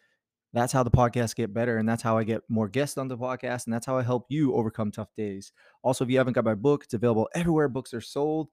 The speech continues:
And I just launched a merch shop. I'm so excited. If you don't know, I'm on a mission to empower others to overcome the toughest days of their lives, 'cause I struggled with concept,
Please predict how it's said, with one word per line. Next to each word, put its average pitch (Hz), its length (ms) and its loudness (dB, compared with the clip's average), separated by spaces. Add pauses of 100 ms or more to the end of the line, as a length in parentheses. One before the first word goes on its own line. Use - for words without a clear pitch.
(540)
And 123 320 2
I 139 100 -4
just 160 260 -2
launched 139 360 -2
a 120 80 0
merch 131 260 2
shop. 135 300 0
I'm 113 120 -2
so 143 260 2
excited. 127 580 -2 (320)
If 113 80 -12
you 127 80 -4
don't 135 160 -4
know, 131 240 -2
I'm 120 180 -4
on 123 120 -4
a 117 40 -4
mission 123 340 -8
to 117 280 -6
empower 120 760 -4 (320)
others 123 360 -4
to 120 200 -8
overcome 123 440 -6
the 107 60 -8
toughest 113 300 -10
days 113 180 -4
of 110 60 -6
their 104 100 -6
lives, 139 300 4
'cause 117 140 -12
I 151 100 2
struggled 147 400 4
with 127 140 0
concept, 127 520 -2